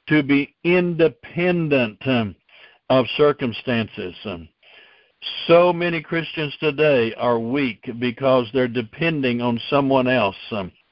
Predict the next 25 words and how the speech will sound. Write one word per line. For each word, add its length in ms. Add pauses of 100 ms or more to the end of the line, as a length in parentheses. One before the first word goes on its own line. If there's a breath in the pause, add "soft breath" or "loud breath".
(300)
they're 120
depending 680
on 140
their 220
circumstance. 760
They're 120
depending 680
on 200 (140)
something 400
to 100
come 340
their 180
way. 540
Um, 220 (960 loud breath)
but 180
we, 280
God 340
is 160
wanting 400
us 200 (120)
to 80
learn 640
to 140
draw 920
from 320